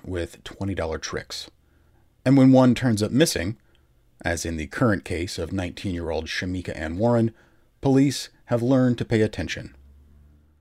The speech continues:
Last seen May twenty-first at Julian Street and Martin Luther King, the same neighborhood frequented by three prostitutes who were slain in nineteen ninety-one,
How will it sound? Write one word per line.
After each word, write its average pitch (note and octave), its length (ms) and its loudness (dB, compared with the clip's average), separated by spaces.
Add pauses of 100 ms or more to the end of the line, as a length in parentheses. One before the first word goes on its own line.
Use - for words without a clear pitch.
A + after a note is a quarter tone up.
(580)
Last C3 280 6
seen A#2+ 320 6
May G#2 160 4
twenty-first G2 680 -2
at D#2 80 -6
Julian A#2+ 400 2
Street A#2+ 380 0
and G2+ 100 -4
Martin G2+ 260 0
Luther F2 240 -6
King, D3 360 2 (640)
the - 60 -10
same C3 300 4
neighborhood G#2 400 2
frequented G2+ 500 0
by E2+ 200 0
three F#2+ 220 -4
prostitutes F#2 680 -4
who - 100 -10
were E2 120 -6
slain A2 540 -2
in F2 120 -4
nineteen F2 320 -8
ninety-one, E2 720 -2